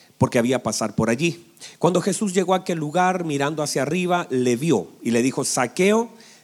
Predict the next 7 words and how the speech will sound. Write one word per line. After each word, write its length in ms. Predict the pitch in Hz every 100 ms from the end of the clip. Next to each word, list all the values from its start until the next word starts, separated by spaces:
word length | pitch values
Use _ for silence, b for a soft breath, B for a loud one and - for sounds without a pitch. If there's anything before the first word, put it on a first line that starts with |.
| -
date 280 | 113 131
prisa, 420 | 139 180 202 196 151
desciende, 520 | 117 - 185 190 175
porque 280 | 135 117 135
hoy 140 | 175
es 140 | 170
necesario 680 | 151 127 123 - 180 196 208